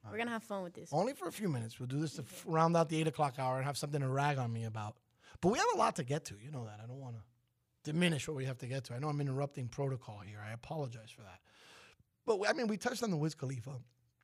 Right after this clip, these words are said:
Speaker 2: And there's been some stuff going on. Did you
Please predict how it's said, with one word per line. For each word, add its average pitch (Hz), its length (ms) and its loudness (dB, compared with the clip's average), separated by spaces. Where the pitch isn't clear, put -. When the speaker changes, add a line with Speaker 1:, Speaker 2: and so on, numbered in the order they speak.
Speaker 2:
And 127 500 -2
there's 214 220 -2
been 262 200 -4
some 190 160 -2
stuff 196 280 0
going 156 200 0
on. 160 120 2
Did 143 220 -2
you 370 100 -8